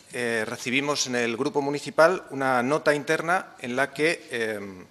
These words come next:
si bien no se responde expresamente a, a las demandas que se habían planteado,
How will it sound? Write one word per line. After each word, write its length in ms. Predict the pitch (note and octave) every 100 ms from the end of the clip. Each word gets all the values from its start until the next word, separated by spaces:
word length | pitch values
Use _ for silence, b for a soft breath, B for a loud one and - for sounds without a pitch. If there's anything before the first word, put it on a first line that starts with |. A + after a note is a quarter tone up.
| -
si 200 | - -
bien 300 | C3 D3 A#2+
no 120 | B2+ A#2
se 140 | -
responde 580 | A#2+ - D#3 C3+ G#2 -
expresamente 800 | A2+ - B2 A#2+ B2 D3 A2+ G2
a, 280 | F#2+ F#2 F2 - b b b b
a 80 | G#2
las 140 | G#2+ G#2
demandas 420 | A2+ B2+ A#2 -
que 100 | G#2
se 280 | - G2 F#2+
habían 260 | G#2 A#2
planteado, 560 | C3 C3+ C#3+ C#3 C#3